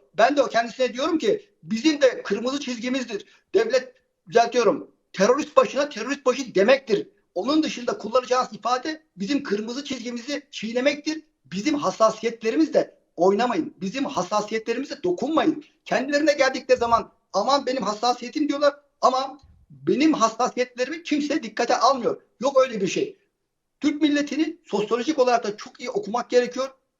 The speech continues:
Toplumda çok ciddi bir gerilme var. İşte haberlerde okuyoruz, duyuyoruz. Ee, sürekli kavgalar, çatışmalar, gerilmiş vaziyetteyiz.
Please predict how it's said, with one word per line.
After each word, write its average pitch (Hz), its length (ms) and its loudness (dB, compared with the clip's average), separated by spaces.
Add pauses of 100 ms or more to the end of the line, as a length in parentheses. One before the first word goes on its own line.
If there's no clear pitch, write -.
Toplumda 247 500 2
çok 247 200 -2
ciddi 254 360 -6
bir 247 260 -6 (160)
gerilme 196 380 4
var. 262 260 4 (640)
İşte - 120 -2
haberlerde 320 600 2
okuyoruz, 247 600 -4
duyuyoruz. 247 540 -2 (460)
Ee, 202 60 8
sürekli 247 480 0
kavgalar, 240 560 2
çatışmalar, 240 640 -2 (320)
gerilmiş 214 440 2
vaziyetteyiz. 254 680 -2